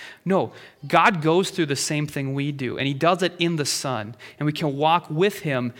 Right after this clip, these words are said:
in our path of suffering as we walk with him as he is revealed to us in Jesus, the one who suffers on our behalf.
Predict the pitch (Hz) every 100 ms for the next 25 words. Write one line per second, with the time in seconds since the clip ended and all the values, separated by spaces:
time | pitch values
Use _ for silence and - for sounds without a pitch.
0 | - - - 165 165 - 156 143 139 -
1 | 135 131 135 123 120 - - - 147 143
2 | 156 139 135 131 - 135 147 135 131 131
3 | - 131 131 120 123 120 - 120 135 127
4 | 120 131 123 113 - 131 127 143 - 139
5 | 135 147 139 117 139 151 - 80 -